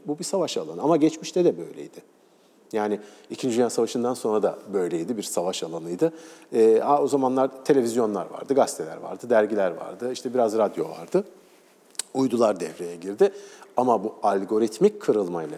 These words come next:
birlikte, yani üçüncü kırılma dediğim algoritmik kırılmayla birlikte, e, iş bambaşka bir yere gitti. Artık buralarda bizim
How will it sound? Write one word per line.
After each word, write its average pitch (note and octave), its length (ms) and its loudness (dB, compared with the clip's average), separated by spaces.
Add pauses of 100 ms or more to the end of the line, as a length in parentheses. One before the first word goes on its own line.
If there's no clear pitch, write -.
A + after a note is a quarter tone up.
birlikte, E2+ 280 -10
yani E2+ 140 -10
üçüncü - 340 -4
kırılma E2+ 400 0
dediğim F2+ 320 -4
algoritmik F#2 580 -10
kırılmayla E2+ 500 -10
birlikte, F3 420 -6 (480)
e, G2+ 220 2
iş - 240 -10
bambaşka E2 520 -6
bir - 60 -10
yere - 160 -12
gitti. - 300 -4
Artık - 320 -4
buralarda G2+ 600 2 (220)
bizim A2+ 260 -2